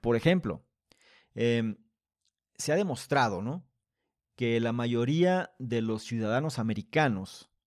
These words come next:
sí, porque este libro, bueno, independientemente está hecho por un autor americano y gran parte de los contextos se sitúan en Estados Unidos, pero bueno,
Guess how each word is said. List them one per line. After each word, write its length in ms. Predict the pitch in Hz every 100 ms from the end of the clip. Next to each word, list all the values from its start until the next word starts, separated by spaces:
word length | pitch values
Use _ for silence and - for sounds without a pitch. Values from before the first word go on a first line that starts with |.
| _
sí, 180 | - 135
porque 220 | 123 -
este 200 | 107 -
libro, 280 | 113 110 110
bueno, 300 | - 107 - _ _
independientemente 1040 | 104 101 - 101 104 107 110 107 107 113 104
está 280 | 98 - 104
hecho 300 | 101 - 92
por 140 | 95
un 160 | 101 98
autor 240 | 98 98
americano 560 | 101 98 98 113 92 -
y 140 | - 98
gran 240 | 104 104
parte 240 | 101 104
de 40 | 98
los 120 | 98
contextos 500 | 98 95 104 - 104
se 220 | - -
sitúan 460 | 87 - 101 101 98
en 160 | 104 92
Estados 360 | 90 101 104 123
Unidos, 320 | 123 95 - - - _
pero 160 | - 107
bueno, 140 | 110